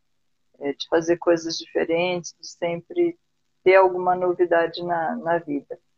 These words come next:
Mas, é... o que pega, puxando aí pro nosso tema,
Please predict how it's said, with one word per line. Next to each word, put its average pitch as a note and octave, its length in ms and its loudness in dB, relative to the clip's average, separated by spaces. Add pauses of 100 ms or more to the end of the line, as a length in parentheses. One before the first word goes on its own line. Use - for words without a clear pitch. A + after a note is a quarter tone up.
(840)
Mas, G3 720 4 (120)
é... F3+ 880 4 (520)
o G#3 100 6
que A3+ 160 0
pega, E3+ 480 8 (160)
puxando F3+ 500 0
aí F3 140 6
pro F3 180 -10
nosso E3+ 440 -4
tema, G#3 500 -2